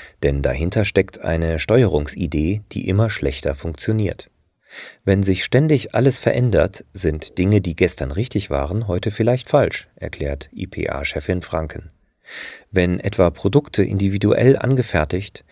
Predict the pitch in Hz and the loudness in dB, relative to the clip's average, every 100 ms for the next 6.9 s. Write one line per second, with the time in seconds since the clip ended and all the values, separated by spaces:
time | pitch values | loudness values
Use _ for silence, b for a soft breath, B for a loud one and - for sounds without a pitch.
0 | b b - 82 80 82 82 90 - 90 | b b -2 0 4 4 2 -2 0 0
1 | 85 - 92 90 92 98 95 98 117 139 | 0 2 2 2 2 4 2 2 2 2
2 | - - 139 - 120 - 92 85 104 113 | 0 -4 0 4 2 4 0 0 0 2
3 | 127 127 82 78 76 110 - B B B | 4 4 4 2 0 -2 -4 B B B
4 | 113 123 131 113 104 101 - 87 - 90 | -2 0 0 0 -2 -2 -6 -6 0 0
5 | 87 - - 104 101 82 80 76 73 78 | 0 -2 -2 2 2 4 2 2 0 0
6 | - - 76 80 85 82 85 78 69 | 0 -4 0 0 -2 -2 -4 -6 -10